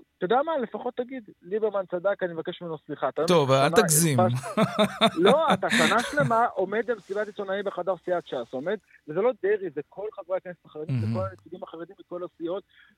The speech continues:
Speaker 1: בכל ראיון אפשרי בתקשורת החרדית, שוב, גם בתקשורת הכללית,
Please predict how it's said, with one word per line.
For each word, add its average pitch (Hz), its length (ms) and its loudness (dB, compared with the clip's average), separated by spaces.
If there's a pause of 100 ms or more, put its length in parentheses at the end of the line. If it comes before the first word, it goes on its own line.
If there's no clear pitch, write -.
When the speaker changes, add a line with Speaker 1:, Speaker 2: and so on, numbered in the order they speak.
Speaker 1:
בכל 185 380 2
ראיון 240 500 2
אפשרי 208 460 -4
בתקשורת 196 600 -8
החרדית, 185 480 -8 (440)
שוב, 269 240 0
גם 233 140 2
בתקשורת 226 480 -2
הכללית, 214 400 -4